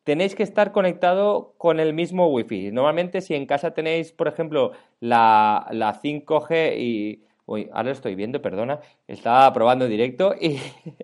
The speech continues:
<laughs> y la aplica-, está en castellano la página web, ¿vale? Arriba del todo a la derecha, eh, podéis seleccionar el idioma y está en español, o sea que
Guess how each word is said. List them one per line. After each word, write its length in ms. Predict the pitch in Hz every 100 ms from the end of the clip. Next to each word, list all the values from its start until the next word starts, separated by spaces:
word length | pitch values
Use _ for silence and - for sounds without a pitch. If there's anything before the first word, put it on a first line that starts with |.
| -
<laughs> 540 | - _ - - - -
y 100 | 170
la 80 | 170
aplica-, 300 | 165 170 156
está 340 | - 160 180
en 80 | 185
castellano 500 | 190 185 147 143 131
la 220 | 127 117
página 320 | 127 - 123
web, 220 | 113 90 -
¿vale? 280 | 117 151 - - -
Arriba 320 | 123 160 180
del 140 | 170
todo 400 | 170 156 143 139
a 100 | 127
la 120 | 131 123
derecha, 640 | 123 156 214 226 220 _ -
eh, 260 | 123 123
podéis 280 | - 131 139
seleccionar 440 | 165 131 143 135
el 140 | 127 123
idioma 360 | 127 175 190
y 100 | 175
está 240 | 117 117 135
en 40 |
español, 500 | 143 - 113 104 98
o 40 | 104
sea 260 | 113 104
que 380 | 107 107 104